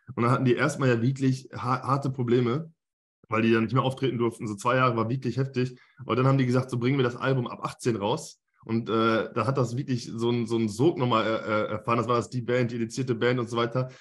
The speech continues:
Und dann haben die nochmal richtig ein Revival gehabt.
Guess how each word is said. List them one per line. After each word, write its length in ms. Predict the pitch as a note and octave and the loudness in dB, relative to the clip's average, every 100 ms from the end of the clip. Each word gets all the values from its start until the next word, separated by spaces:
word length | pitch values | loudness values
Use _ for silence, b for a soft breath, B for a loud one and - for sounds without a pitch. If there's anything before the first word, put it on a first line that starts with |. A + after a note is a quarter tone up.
| B _ | B _
Und 60 | A#2 | -2
dann 320 | B2 B2 - _ _ _ _ _ A#2 | 0 -2 -10 _ _ _ _ _ -4
haben 160 | C3+ | 2
die 60 | C#3 | 4
nochmal 220 | C3 A#2+ | 6 4
richtig 440 | A2+ - C#3+ C3 A#2+ | 2 2 2 2 0
ein 160 | B2+ | 0
Revival 440 | A#2 A#2 A#2+ C3+ G#2+ | 0 0 2 0 0
gehabt. 380 | F#2+ F2+ - | -4 -8 -12